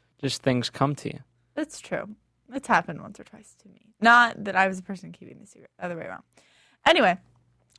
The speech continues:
Speaker 2: but so, Phil, are you, are you on your phone?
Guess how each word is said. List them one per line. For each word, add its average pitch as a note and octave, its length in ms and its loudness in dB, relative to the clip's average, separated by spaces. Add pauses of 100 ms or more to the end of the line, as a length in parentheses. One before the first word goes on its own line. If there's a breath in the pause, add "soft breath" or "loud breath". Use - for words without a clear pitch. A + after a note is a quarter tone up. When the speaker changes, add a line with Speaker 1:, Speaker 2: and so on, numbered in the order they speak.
(280)
Speaker 2:
but B3 260 8
so, A#3+ 460 4 (600 soft breath)
Phil, G4+ 140 2
are E4+ 80 2
you, F4+ 320 6 (100)
are F4+ 100 6
you G4+ 100 6
on A#4+ 140 2
your F4 80 4
phone? D#4+ 520 6